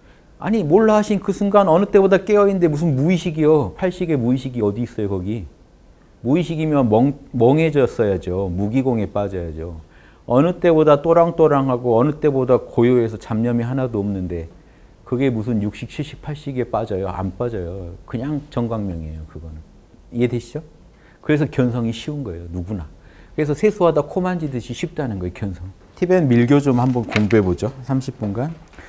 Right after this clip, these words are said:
그러니까 얼마나 쉬워요. 청정광명 이 자리 알려고 하는 거예요, 이 자리. 참나 자리. 이 자리 깨달으려고. 몰라를 왜 하느냐. 보고 듣고 맛보고 이렇게 묻고 따지고 하는 모든 거를 몰라 해야 이 자리를 찾죠.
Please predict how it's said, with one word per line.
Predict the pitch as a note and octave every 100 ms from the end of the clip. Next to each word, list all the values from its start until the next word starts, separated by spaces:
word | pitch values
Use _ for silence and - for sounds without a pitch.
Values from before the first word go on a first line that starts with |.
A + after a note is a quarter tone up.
| - - - -
그러니까 | C#3+ D3+ C3 F#2
얼마나 | B2 C3+ A#3 B3+ G3+
쉬워요. | - A3 F#3 B2+ C#3 F2+ E2
청정광명 | - B3 C#4 C4+ B3 A3 F3+
이 | D3
자리 | F#3 A#3 G#3+
알려고 | D3 E3+ F#3 D#3+
하는 | D#3 D3+
거예요, | A#2+
이 | A#2+
자리. | C#3 G2 E2+ - - - - - -
참나 | - G3 F#3+ F3
자리. | A#2 F2+ - - - _ _ - - - _ - -
이 | C#3
자리 | F3+ E3 D#3
깨달으려고. | D#3+ D#3 C3+ G2 D#2 C#2+ -
몰라를 | C3 D3+ F3+ D#3 C#3+
왜 | D#3
하느냐. | D#3+ D3+ A2+ F#2 - - - - - - - - _ - _ -
보고 | C3 C#3 D3+ D3
듣고 | B2 - C#3
맛보고 | B2 A2+ - C#3+ C3+ C3
이렇게 | B2 B2+ - - -
묻고 | B2+ C#3+ D3 C#3
따지고 | D3+ D3 C#3+ C3+
하는 | C#3 C3
모든 | C3 D3 D3+
거를 | C3+ B2+ C3
몰라 | A#2 C#3+ E3 D#3
해야 | D3 C#3
이 | C3
자리를 | B2+ C3+ B2+
찾죠. | - C#3+ - A2 G2+